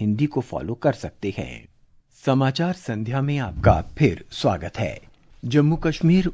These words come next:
उत्तराखंड, हिमाचल प्रदेश और पंजाब में बाढ़ के बीच बचाव और राहत कार्य जोरों पर है।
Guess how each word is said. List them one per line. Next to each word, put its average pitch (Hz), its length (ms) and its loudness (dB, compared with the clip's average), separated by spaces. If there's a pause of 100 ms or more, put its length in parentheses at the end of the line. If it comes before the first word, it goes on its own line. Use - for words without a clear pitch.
उत्तराखंड, 131 680 4
हिमाचल 110 460 0
प्रदेश 110 480 0
और 104 60 2
पंजाब 113 520 0
में 113 220 0
बाढ़ 113 260 -2
के 117 160 2
बीच 113 320 0
बचाव 113 460 0
और 107 120 0
राहत 101 300 -2
कार्य 92 400 -2 (300)
जोरों 120 320 2
पर 104 180 -2
है। 101 400 -4